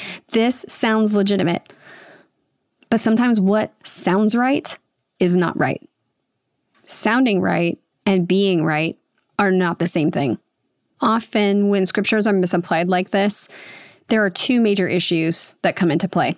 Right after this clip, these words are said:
The first one is them purely being taken out of context. It means that, yes, these words are in the Bible, but they are not being used in reference to the entire discussion. It's like when you're watching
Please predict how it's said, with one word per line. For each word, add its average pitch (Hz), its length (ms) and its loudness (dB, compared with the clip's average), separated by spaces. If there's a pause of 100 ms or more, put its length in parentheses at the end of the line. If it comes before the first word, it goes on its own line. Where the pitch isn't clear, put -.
The 208 100 0
first 254 300 -2
one 180 300 2
is 175 560 0
them 185 260 0
purely 214 340 0
being 202 220 2
taken 202 260 -2
out 165 120 0
of - 80 -6
context. - 500 -2
It 226 60 2
means 233 260 2
that, 202 300 0
yes, 214 180 0
these 220 240 0
words 196 300 0
are 202 100 0
in 185 200 0
the 170 60 0
Bible, 185 400 0 (320)
but 196 300 -4
they 190 160 2
are 185 80 2
not 185 240 2
being 196 240 2
used 190 420 0
in 185 220 0
reference 214 720 -2 (400)
to 240 180 2
the 240 160 2
entire 220 380 0
discussion. 185 680 -2 (460)
It's 226 240 -2
like 226 320 0
when 247 140 2
you're 220 280 2
watching 202 800 0